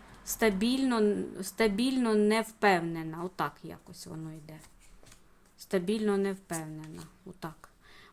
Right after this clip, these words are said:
Миколаївська мені не дуже нравиться, в них же ще своя там атомна йде. Ось іде якась нова ситуація тут буде по Миколаївській області. Угу. Будуть хлопоти якісь у них іти там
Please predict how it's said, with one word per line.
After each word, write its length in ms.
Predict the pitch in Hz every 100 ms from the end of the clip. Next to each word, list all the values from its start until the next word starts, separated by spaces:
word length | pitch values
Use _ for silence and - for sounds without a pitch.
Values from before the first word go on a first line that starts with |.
| -
Миколаївська 560 | 196 240 254 247 214
мені 260 | 208 208 202
не 100 | 202
дуже 220 | 185 190
нравиться, 500 | 190 233 226 196 170
в 160 | 160 180
них 180 | 214
же 120 | 208 202
ще 160 | -
своя 320 | 202 214 233
там 260 | 226 180 175
атомна 400 | 170 165 160 156
йде. 300 | 151 147 151 - - - - -
Ось 240 | 202 208 208
іде 240 | 190 208
якась 380 | 190 196 196 190
нова 260 | 190 190
ситуація 680 | 185 - 185 202 - - 190
тут 200 | 180 170
буде 300 | 160 170 165
по 160 | 165 175
Миколаївській 800 | 170 170 175 170 165 - 170 165
області. 560 | 156 156 151 - 156 151 _ _ - - _ _ _
Угу. 560 | - 170 170 170 170 165 160 - - _ - -
Будуть 400 | 180 202 202 -
хлопоти 480 | 202 190 165 -
якісь 380 | 170 165 175 175
у 20 |
них 240 | 175 170 170
іти 240 | - 233
там 320 | 233 208 202